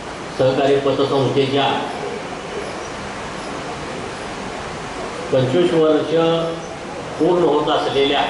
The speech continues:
रौप्य महोत्सवी समारंभाचा कार्यक्रम या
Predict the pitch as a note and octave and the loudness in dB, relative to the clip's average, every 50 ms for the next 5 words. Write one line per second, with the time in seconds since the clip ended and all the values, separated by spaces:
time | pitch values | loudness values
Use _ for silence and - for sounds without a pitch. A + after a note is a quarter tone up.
0 | - - - - - - - - - - - - - - - - - - - - | -2 -4 -6 -8 -8 -8 -8 -8 -8 -8 -8 -8 -8 -8 -8 -8 -8 -6 -6 -6
1 | - - - - - - - - - - - - - - - - - - - - | -8 -6 -6 -8 -8 -8 -8 -8 -8 -8 -8 -8 -8 -8 -8 -8 -8 -8 -8 -8
2 | - D3+ - C3+ D#3 D#3 D#3 E3 D#3+ D#3+ D3+ D3 D3+ D3 D3+ D3+ D#3 D3+ D3+ D#3 | 0 2 4 4 4 4 4 4 4 4 4 4 4 2 2 2 4 4 4 4
3 | D#3+ D#3 D#3+ - - - - - - - - - - - - - - - - - | 4 2 0 -2 -4 -4 -6 -6 -8 -8 -8 -8 -8 -8 -10 -8 -8 -8 -8 -8
4 | - - - - - - - - - - - - - - - - - D3 D3 C#3 | -8 -8 -8 -8 -8 -8 -8 -8 -8 -8 -8 -8 -8 -8 -8 -8 -8 -8 -8 -8
5 | - - - D3 - D#3+ D#3 - - - - - - - - - - - - - | -8 -8 -10 -8 -8 -10 -10 -10 -10 -10 -10 -8 -8 -8 -8 -8 -10 -10 -10 -8
6 | - - - - - - - - - - - - - - B2 C#3+ D3+ D3+ D3+ D3+ | -8 -8 -8 -8 -6 -6 -8 -8 -8 -8 -8 -4 0 2 2 4 4 4 4 4
7 | D3+ C#3+ C#3+ C#3+ - - D3 D3 - - - - - - - - - - - - | 4 4 4 4 4 4 4 4 2 2 0 -4 -6 -8 -10 -12 -12 -12 -12 -12
8 | - - - - - - - - - - - - - C3+ C3+ C#3+ D3 D3+ D#3 D3+ | -12 -12 -12 -12 -10 -10 -10 -10 -10 -10 -8 -2 0 2 4 4 4 4 6 6
9 | D3+ D3+ D3 D3 | 6 6 6 4